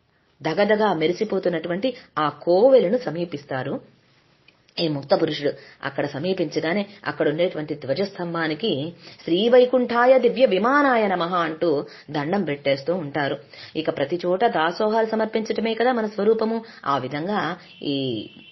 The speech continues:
ముక్త పురుషుడు కూడా అక్కడ ఉండేటువంటి ధ్వజస్తంభానికి పూర్తి దాసోహాలు సమర్పించుకొని ఇక అక్కడ ఉండేటువంటి ఆ పరమ పదాన్ని, ఆ వైభవాన్ని ఇక్కడ వర్ణిస్తూ ఉంటారు పెళ్ళే లోకాచార్యులు వారు. ఏ విధంగా ఉంటుందట?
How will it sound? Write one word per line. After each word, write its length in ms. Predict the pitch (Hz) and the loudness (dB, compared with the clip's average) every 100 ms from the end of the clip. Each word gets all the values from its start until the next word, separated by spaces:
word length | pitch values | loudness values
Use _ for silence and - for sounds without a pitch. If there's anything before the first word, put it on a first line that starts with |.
| - - - - - | -20 -20 -20 -20 -14
ముక్త 220 | 151 - | -8 -4
పురుషుడు 340 | 175 175 175 175 | -2 -2 -2 -2
కూడా 260 | 214 269 - - | 0 0 -2 -10
అక్కడ 220 | 151 180 156 | -4 -2 0
ఉండేటువంటి 420 | 156 175 160 139 | 0 -4 -4 -10
ధ్వజస్తంభానికి 920 | 127 127 175 185 175 160 143 139 180 147 - - | -6 -4 -6 -6 -8 -6 -6 -4 -4 -4 -8 -10
పూర్తి 380 | 147 180 208 180 | -2 0 0 -4
దాసోహాలు 540 | 131 143 160 151 160 | -4 -2 -4 -6 -6
సమర్పించుకొని 760 | 151 127 139 160 156 - 185 247 - - - | -8 -8 -6 -8 -8 -6 -4 -4 -6 -14 -8
ఇక 140 | 180 175 - | -4 -4 -2
అక్కడ 260 | 151 151 160 | -4 -4 -4
ఉండేటువంటి 520 | 139 165 170 160 175 - | -2 -4 -4 -4 -4 -4
ఆ 80 | 135 - | -6 -4
పరమ 360 | 131 143 196 | -4 -2 -2
పదాన్ని, 600 | 208 180 170 165 160 190 156 - - - | 0 -2 -2 -4 -4 -4 -4 -6 -10 -2
ఆ 80 | 160 | -2
వైభవాన్ని 880 | 139 139 160 214 220 226 214 185 185 | 0 0 2 0 -2 -2 -2 -2 -4
ఇక్కడ 180 | 180 143 | -2 -4
వర్ణిస్తూ 460 | 131 160 165 165 | -4 -4 -6 -4
ఉంటారు 300 | 160 143 131 | -6 -4 -4
పెళ్ళే 280 | - 131 151 | -4 -2 -2
లోకాచార్యులు 600 | - - 147 147 131 131 | -2 -2 -4 -4 -4 -2
వారు. 220 | 117 123 - - - | -4 -6 -10 -20 -6
ఏ 120 | 139 | -2
విధంగా 340 | 156 175 175 175 | 0 0 -2 -4
ఉంటుందట? 440 | 170 170 175 156 | -4 -4 -6 -4